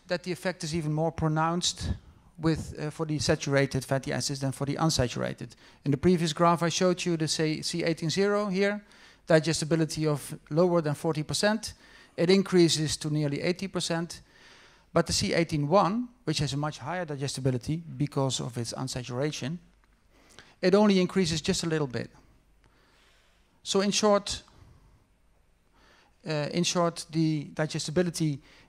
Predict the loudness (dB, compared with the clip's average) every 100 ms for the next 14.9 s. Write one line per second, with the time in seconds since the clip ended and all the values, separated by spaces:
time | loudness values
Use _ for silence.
0 | _ -14 -8 0 0 0 -2 -2 -4 -4
1 | -4 -2 0 2 0 0 -2 -2 -6 -8
2 | -6 -6 -4 -4 -4 -2 0 0 0 -4
3 | -4 -4 -2 -2 -2 -4 -2 -2 -2 -6
4 | -6 -8 -10 -10 -4 0 2 2 0 0
5 | 0 0 0 -4 -8 -12 -20 -16 -2 0
6 | 0 0 0 -2 -6 -8 -8 -2 2 2
7 | 0 -4 -6 -10 -18 -20 -4 -2 0 0
8 | -2 -2 -2 -4 -6 -6 -4 0 0 0
9 | -4 -6 -6 -4 -2 -2 -2 -10 -12 -6
10 | -4 -2 -2 -2 -4 -2 -2 -4 -6 -8
11 | -6 -6 -6 -6 -6 -6 -8 -10 -20 -20
12 | -20 -20 _ _ _ _ _ _ _ _
13 | _ _ _ -20 -20 -20 -20 -20 -20 -20
14 | -16 4 6 8 8 8 8 6 2